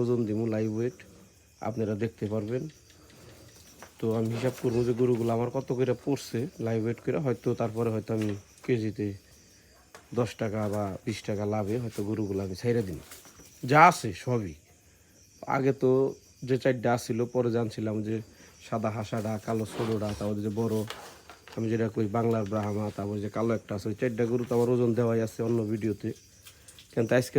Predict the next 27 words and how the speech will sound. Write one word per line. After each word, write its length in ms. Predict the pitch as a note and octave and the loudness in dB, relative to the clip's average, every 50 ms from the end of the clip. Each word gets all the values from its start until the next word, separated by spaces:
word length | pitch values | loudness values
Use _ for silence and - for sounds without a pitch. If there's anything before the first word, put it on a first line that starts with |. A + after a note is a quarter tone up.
| C3 B2+ | 4 4
যে 60 | C#3 B2 C3 | 4 4 4
গরুগুলো 300 | C3 C3 B2+ B2+ A#2+ B2 C3 | 4 6 6 6 6 6 4
আনছি, 280 | C3+ B2 - - G#2+ F#2 E2 D#2 - - - - - - - - - - - - - - - - - - - - - - - - - - - | 4 2 0 -6 -10 -10 -10 -12 -16 -20 -20 -20 -20 -20 -20 -20 -20 -20 -20 -20 -20 -20 -20 -20 -20 -20 -20 -20 -20 -20 -20 -20 -18 -2 2
এই 60 | C#3+ C3+ B2 | 2 4 4
গরুগুলো 320 | C3+ C3 B2+ A2+ A2+ A2 A2 A2 A2+ | 4 4 4 4 2 0 2 2 2
আমি 120 | A2+ A2+ G#2 A2+ | 0 0 0 -2
কালকে 220 | A2+ A2 G#2 A2 A2+ A2+ | -4 -2 -2 -4 -4 -2
ওজন 160 | A2+ A2 A2+ A2 G#2 | -2 -2 -2 -2 -4
দিব। 120 | F#2+ G2 G#2 G#2+ C3+ - - - - - - _ - - - - - - - - - - - - - | -4 -4 -6 -8 -10 -14 -20 -20 -20 -20 -20 _ -20 -20 -20 -20 -20 -16 -14 -14 -14 -16 -10 -2 0
ওজন 200 | B2+ B2 B2+ C3 B2+ A#2+ A2+ | 2 4 4 4 4 4 4
দিয়া 160 | B2 B2+ D#3 G3+ A3 B3 - - - A#2+ | 2 2 2 2 -2 -4 -8 -6 -6 -6
একটা 200 | A#2 - - A#2 A2+ A2 A2 - - - - - - - | -6 -2 0 0 0 0 0 -4 -6 -12 -14 -14 -14 -6
সীমিত 360 | - - C3 B2+ B2 A#2 - - A#2 A#2 A2 G#2+ - - - - A#2+ A#2 | 0 2 4 4 4 4 2 0 2 2 2 0 -4 -10 -12 -6 -2 0
লাভ 140 | A2+ A2 G#2+ A2+ | 0 2 2 4
রাইখা 300 | B2 B2 B2 A#2+ - C#3 F#3 F3 - - | 4 2 2 2 0 -2 -2 -4 -4 -4
চেষ্টা 240 | - C3 - - C3 A#2 | -2 -2 0 0 0 0
করবো 180 | A2 A2 A2 A2+ A2 | 0 0 0 0 0
গরুগুলা 380 | A#2 A2+ A#2+ A2 G#2 G#2+ A2 G#2+ F#2+ - - - - - - - - - - - - - - - - - - - - - - | 2 2 2 0 0 0 -2 -2 -4 -6 -10 -16 -20 -20 -20 -20 -20 -20 -20 -20 -20 -20 -20 -20 -20 -20 -20 -20 -20 -12 -4
ভিডিওতে 400 | C3+ C3 A#2+ B2 B2 A#2 - - G#2 G2 | -2 -2 0 2 0 0 -2 -4 -2 -2
দেখানোর 360 | B2 A#2 G#2+ A#2 A2+ A#2+ B2 A#2+ B2+ | -2 -2 0 -2 -2 -2 -2 -2 -2
জন্য। 140 | C#3 D#3 F3 E3 D3+ | -2 -2 -2 -2 -2
যদি 140 | C#3 B2+ C#3 C3+ | 0 2 2 2
আপনার 160 | B2 C3 B2+ A#2+ | 4 4 2 4
গরু 120 | B2 C3 C#3+ D3 D#3+ | 4 2 2 2 0
পছন্দ 300 | D#3 D#3+ D3 C3+ C3+ C3+ C#3 D3+ | 0 2 2 2 2 4 4 2
হয়, 120 | F#3 B3 C4 - - - - - - - - - - - | 2 0 -4 -10 -16 -20 -20 -20 -20 -20 -20 -12 -6 0
আপনার 220 | A#2+ A#2+ A#2+ A2+ | 2 2 2 4